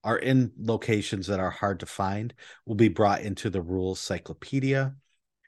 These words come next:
There will be more show and instead of more telling. So give examples of the things that this content is talking about, as well as an outline for a full campaign.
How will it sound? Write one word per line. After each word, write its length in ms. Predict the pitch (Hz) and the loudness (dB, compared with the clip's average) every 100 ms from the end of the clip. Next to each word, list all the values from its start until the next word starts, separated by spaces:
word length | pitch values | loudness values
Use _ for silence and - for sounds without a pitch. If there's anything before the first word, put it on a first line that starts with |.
| _ | _
There 120 | 120 117 | 4 6
will 120 | 120 | 6
be 160 | 117 | 4
more 300 | 110 120 127 | 4 6 4
show 800 | 120 - - 127 208 123 175 202 - _ _ _ _ _ _ _ _ _ _ _ _ | 4 0 2 4 6 6 6 2 -8 _ _ _ _ _ _ _ _ _ _ _ _
and 540 | - 107 107 101 98 85 85 | -2 2 2 2 -2 -6 -8
instead 400 | 104 - 120 107 | -8 2 4 4
of 140 | 92 | 2
more 200 | 101 92 | 0 0
telling. 640 | - - 92 78 - - _ _ _ _ _ - | -4 -6 -4 -4 -8 -14 _ _ _ _ _ -6
So 180 | 104 | -2
give 280 | 90 147 139 | 2 6 6
examples 760 | 131 95 117 117 123 110 104 98 | 6 2 4 6 4 2 0 0
of 120 | 90 | -2
the 120 | 98 | -4
things 440 | - 98 90 87 | -4 -4 -4 -4
that 220 | - 82 - | -4 -6 -6
this 320 | 87 - - - - _ - | -8 -10 -14 -20 -20 _ -10
content 400 | - 101 92 92 | -4 -2 -2 -4
is 120 | 87 | -6
talking 420 | - 92 90 85 | -2 -2 -2 -8
about, 340 | 71 69 67 - - - - | -8 -8 -8 -12 -20 -20 -10
as 180 | 110 101 | -4 4
well 180 | 135 | 4
as 120 | 139 123 | 4 0
an 120 | 107 - | -4 0
outline 760 | 117 127 - 101 98 95 90 87 | 4 4 2 0 0 0 -4 -10
for 280 | - 98 87 | -6 -2 -2
a 100 | 90 | -4
full 260 | - 90 | -4 -6
campaign. 680 | 80 90 82 80 87 73 76 | -6 -8 -10 -10 -12 -12 -14